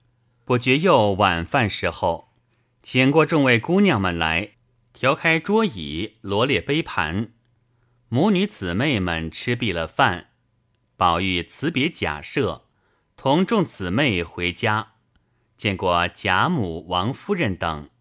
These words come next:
各自回房安歇，不在话下。且说贾云进去见了贾琏，因打听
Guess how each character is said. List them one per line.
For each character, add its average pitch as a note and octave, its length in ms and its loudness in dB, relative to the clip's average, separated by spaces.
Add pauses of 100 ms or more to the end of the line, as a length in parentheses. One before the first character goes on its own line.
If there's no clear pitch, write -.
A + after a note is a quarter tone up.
(460)
各 F#2 160 -2
自 F2 340 -6
回 G#2+ 380 -2
房 E2 320 -6
安 C#3+ 260 0
歇， D3+ 520 -6 (300)
不 E2 160 -8
在 E2 240 -4
话 E2+ 360 -2
下。 - 380 -8 (1400)
且 C#3 160 2
说 F3+ 160 0
贾 F#2+ 280 0
云 G2+ 200 2
进 C#3 300 2
去 F2 420 -2
见 G#2+ 260 -2
了 F2 140 0
贾 G2+ 380 0
琏， E2+ 500 -4 (300)
因 C3+ 180 -2
打 D#2+ 240 -6
听 G2+ 400 -4